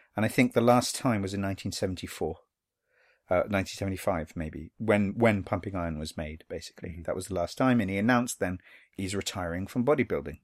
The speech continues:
Speaker 1: Then he began his acting career, and what we <laughs> saw was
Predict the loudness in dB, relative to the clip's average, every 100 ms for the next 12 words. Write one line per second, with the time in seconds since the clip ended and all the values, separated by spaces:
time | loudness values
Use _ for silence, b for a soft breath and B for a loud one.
0 | 0 2 2 2 4 4 2 0 -2 -2
1 | -2 -4 -4 -8 _ _ 2 4 4 2
2 | 2 6 8 8 8 6 4 -2